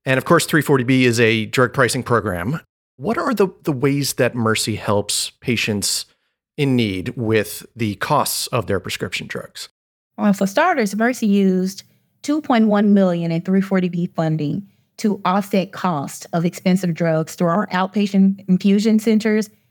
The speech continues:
Speaker 2: and our retail specialty pharmacy services. We also have collaborative relationships with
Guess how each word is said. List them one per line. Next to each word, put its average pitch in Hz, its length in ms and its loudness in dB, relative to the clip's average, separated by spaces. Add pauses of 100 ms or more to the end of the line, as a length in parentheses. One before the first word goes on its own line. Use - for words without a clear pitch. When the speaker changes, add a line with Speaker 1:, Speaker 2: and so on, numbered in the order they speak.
(120)
Speaker 2:
and 214 200 2
our 196 120 2
retail 196 380 2
specialty 175 440 -2
pharmacy 170 480 -2
services. - 680 -6 (400)
We 214 140 2
also 220 300 2
have 185 300 2
collaborative 190 640 0
relationships 180 840 -2
with 170 480 -2